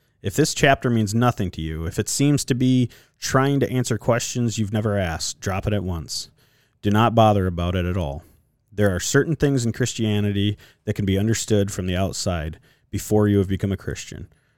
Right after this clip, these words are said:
But there are, there are a great many things that cannot be understood until you have gone a certain distance along in your Christian road. These things are purely practical,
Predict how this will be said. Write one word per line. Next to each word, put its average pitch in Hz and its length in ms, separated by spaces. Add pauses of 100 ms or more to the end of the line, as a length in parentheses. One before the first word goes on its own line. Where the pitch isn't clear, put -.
(140)
But 101 160
there 110 160
are, 104 220 (680)
there 110 160
are 104 160
a 98 60
great 113 420
many 98 300
things 90 560 (380)
that 101 140
cannot 104 360
be 107 100
understood 101 460
until 90 260
you 90 140
have 87 180
gone 101 440 (760)
a 110 100
certain 120 400
distance 113 400
along 90 360
in 87 80
your 80 100
Christian - 420
road. 78 300 (1800)
These 160 220
things 151 280
are 117 60
purely 156 320
practical, - 580